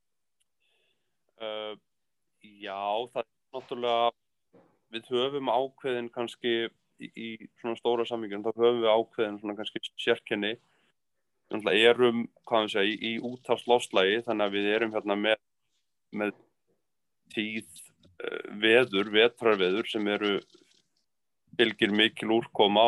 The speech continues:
og, og snjórinn hérna er svona kannski þéttar en, en,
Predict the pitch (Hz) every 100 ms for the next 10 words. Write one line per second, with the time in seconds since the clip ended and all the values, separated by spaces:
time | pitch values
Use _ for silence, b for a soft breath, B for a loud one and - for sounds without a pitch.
0 | 110 95 - _ _ _ _ - - 107
1 | 107 110 110 101 101 107 101 104 - -
2 | - 110 123 - 110 101 98 - _ _
3 | _ _ _ _ _ - 107 104